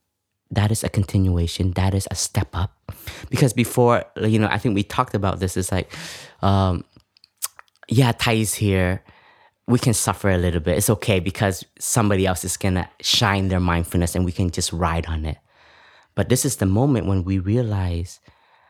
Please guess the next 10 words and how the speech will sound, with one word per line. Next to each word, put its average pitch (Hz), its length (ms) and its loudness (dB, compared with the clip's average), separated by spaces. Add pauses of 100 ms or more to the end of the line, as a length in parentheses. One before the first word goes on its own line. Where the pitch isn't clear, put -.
(680)
now 117 440 2 (120)
if 104 200 0
we 107 100 2
want 104 320 2
to 107 80 -2
be 101 140 0
in 95 140 2
touch - 340 -6
with 95 160 -2
Thai, 98 560 -4